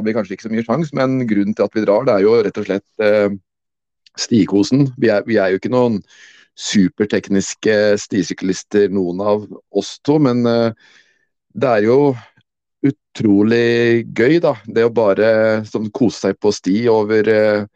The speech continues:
det blir jo ganske lang ritt i. Det er syttifem kilometer, og, eh,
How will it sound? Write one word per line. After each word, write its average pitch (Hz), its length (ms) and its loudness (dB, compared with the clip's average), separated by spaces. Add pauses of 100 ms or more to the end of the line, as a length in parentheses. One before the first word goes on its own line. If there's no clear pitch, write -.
(540)
det - 160 -2
blir 107 140 2
jo 104 80 0
ganske 127 180 -2
lang 107 240 0
ritt 95 160 -6 (160)
i. 127 60 2
Det - 20 2
er 107 80 0
syttifem 107 560 -2
kilometer, 101 600 -2 (260)
og, 107 480 4
eh, 104 340 0